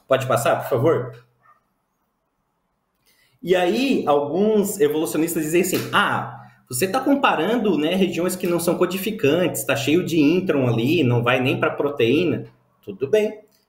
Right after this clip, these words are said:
Vamos comparar algo que não tem intron nenhum, que toda sequência ela é codificante? Então, vamos sair do núcleo da célula e vamos pra mitocôndria, tá? Porque na mitocôndria, toda mitocôndria,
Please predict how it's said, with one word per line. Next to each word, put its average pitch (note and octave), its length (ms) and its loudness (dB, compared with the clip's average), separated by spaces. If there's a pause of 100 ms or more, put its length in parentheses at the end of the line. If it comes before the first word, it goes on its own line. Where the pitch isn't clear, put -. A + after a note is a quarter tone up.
(240)
Vamos A3 300 -2
comparar E3 1000 0 (220)
algo B2+ 520 0
que E3 120 -4
não D#3+ 180 2
tem E3 340 0
intron F#3 360 2
nenhum, D3+ 500 2 (440)
que C3 240 -4
toda A3 220 2
sequência F#3+ 540 -2
ela D#3+ 340 -2
é C#3+ 120 4
codificante? - 1000 -2 (320)
Então, B2+ 200 2
vamos F#3+ 280 -2
sair F3+ 260 0
do D#3 120 0
núcleo F#3+ 320 0
da B2+ 120 2
célula F3+ 580 0
e F#3+ 60 -4
vamos F#3 160 0
pra F#3 100 0
mitocôndria, F#3 680 0 (460)
tá? - 440 -4 (100)
Porque D#3+ 280 2
na G3+ 240 2
mitocôndria, G#3 1080 0 (260)
toda C4+ 280 0
mitocôndria, G#3 960 0